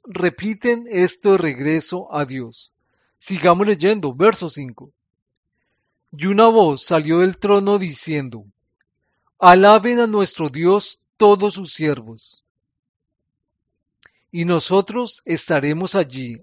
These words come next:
así que lo alabaremos". Leamos. "Y todos los que le temen, ambos, pequeños y grandes".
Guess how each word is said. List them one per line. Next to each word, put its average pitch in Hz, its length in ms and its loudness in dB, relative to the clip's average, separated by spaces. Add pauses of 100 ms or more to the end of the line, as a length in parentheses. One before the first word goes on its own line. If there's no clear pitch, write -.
así 151 380 -6
que 196 160 0
lo 185 160 4
alabaremos". 131 880 -2 (220)
Leamos. 139 680 -4 (920)
"Y 190 160 -6
todos 214 400 6
los 226 240 4
que 208 100 2
le 160 140 0
temen, 156 480 -4 (220)
ambos, 190 520 4
pequeños 202 800 -2
y 208 80 -8
grandes". 151 680 -4